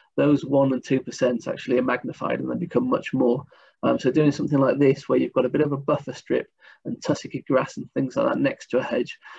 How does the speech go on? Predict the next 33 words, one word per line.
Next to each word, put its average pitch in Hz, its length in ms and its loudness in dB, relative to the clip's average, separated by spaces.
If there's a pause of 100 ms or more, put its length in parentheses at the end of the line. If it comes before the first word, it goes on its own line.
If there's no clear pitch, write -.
(200)
uh, 123 180 2
is 135 180 2
really 135 220 6
beneficial, 123 720 -2 (260)
uh, 123 260 2
especially 135 460 2
to - 100 -18
things 123 240 0
like 131 120 2
yellowhammers 127 520 2
that 123 140 -2
I 123 60 0
mentioned 123 480 0
and 123 80 -4
things - 200 0
like - 120 2
linnets 131 420 2
too. 120 240 2 (540)
Um, 127 300 2 (200)
so 131 380 4 (180)
that's - 320 0
what - 140 2
we're 131 80 2
looking - 340 -6
for 120 240 2
there. 147 300 2 (920)
Again, 160 480 2
you 170 140 6
know, 156 100 4
if 156 140 -2
you, 170 200 2
if - 180 -4
you're 160 240 2